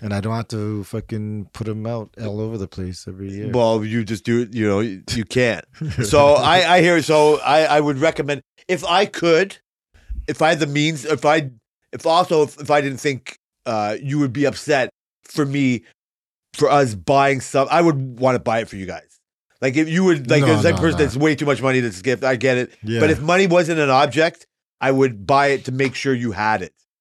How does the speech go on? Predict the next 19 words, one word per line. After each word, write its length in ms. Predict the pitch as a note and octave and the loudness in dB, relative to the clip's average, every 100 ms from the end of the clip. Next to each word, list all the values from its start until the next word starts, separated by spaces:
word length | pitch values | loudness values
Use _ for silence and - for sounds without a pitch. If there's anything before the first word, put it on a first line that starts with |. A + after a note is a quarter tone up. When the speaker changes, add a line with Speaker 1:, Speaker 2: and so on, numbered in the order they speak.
| _ _ - | _ _ -6
Speaker 2:
Because 320 | C3 C#3 B2 | 0 0 0
out 140 | B2+ | 0
of 100 | B2+ | 0
all 280 | A#2+ D3+ D#3+ | 2 4 4
the 100 | D3+ | 0
things, 420 | - C#3 B2 A2 | -2 -2 -2 -8
it's 180 | C3 - | -12 -12
the 180 | A2+ A2+ - | -12 -12 -8
perfect, 440 | A#2+ B2+ B2+ G2+ _ _ - | -4 -4 -4 -10 _ _ -10
other 180 | A2+ A2 | -6 -4
than 140 | G#2 | -4
Brad 200 | A2+ G#2+ | -4 -4
Pitt, 120 | A#2 A2+ | -4 -6
like, 160 | A#2 | -6
it, 120 | B2+ - | -8 -6
it, 160 | C3+ | -4
it 220 | C3+ A#2+ - | -2 -4 -4
encapsulates 640 | C3+ C3+ - B2 C3 - - | -2 -2 -2 -2 -2 -2 -4
everything. 580 | C#3 B2 B2 A2+ F2 | -2 -2 -4 -6 -8